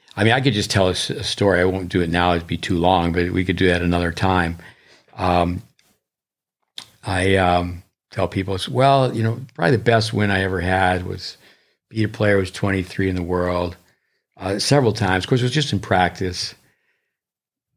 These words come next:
And, uh, the player was from Korea, and she was tough.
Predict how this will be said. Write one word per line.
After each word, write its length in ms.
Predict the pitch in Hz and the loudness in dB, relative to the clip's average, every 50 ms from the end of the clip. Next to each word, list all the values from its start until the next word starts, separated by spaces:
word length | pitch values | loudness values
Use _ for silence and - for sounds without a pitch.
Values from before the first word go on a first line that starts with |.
| _ _ - | _ _ -10
And, 280 | 101 98 110 - - | -8 -8 -6 -6 -8
uh, 200 | 98 101 98 101 | -6 -6 -6 -6
the 60 | 98 | -8
player 180 | - - 147 143 | -2 2 4 4
was 100 | 131 - | 4 4
from 140 | - 123 101 | 2 0 0
Korea, 680 | - - - 101 98 95 92 92 90 90 90 87 - - _ _ _ _ _ _ _ _ _ _ _ _ _ _ _ _ _ _ | 0 -4 -4 0 2 2 2 2 2 0 -2 -6 -10 -16 _ _ _ _ _ _ _ _ _ _ _ _ _ _ _ _ _ _
and 140 | - 92 - | -6 -4 -2
she 160 | - - 104 | 0 0 0
was 140 | 92 85 - | 0 -2 -2
tough. 400 | - 90 80 76 - - - | -4 -4 -4 -4 -8 -10 -14